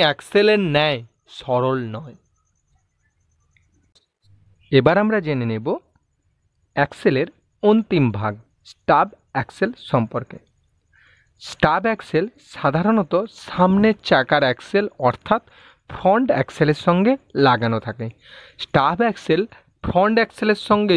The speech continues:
যুক্ত থাকে কিং পিন দ্বারা। তোমরা একটু লাইন, ছবিটার দিকে দেখলে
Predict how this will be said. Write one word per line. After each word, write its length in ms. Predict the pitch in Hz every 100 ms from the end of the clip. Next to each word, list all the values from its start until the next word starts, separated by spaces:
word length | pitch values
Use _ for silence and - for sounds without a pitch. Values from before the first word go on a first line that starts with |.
| 135
যুক্ত 220 | 123 - 196 196
থাকে 180 | 175 202 _ -
কিং 160 | 240 220
পিন 180 | 143 127 113
দ্বারা। 240 | 113 117 - _ - _ -
তোমরা 280 | 165 180 156 - _
একটু 220 | 170 - 196
লাইন, 300 | 139 131 151 - -
ছবিটার 380 | 143 165 208 175
দিকে 180 | 202 185
দেখলে 360 | 139 139 185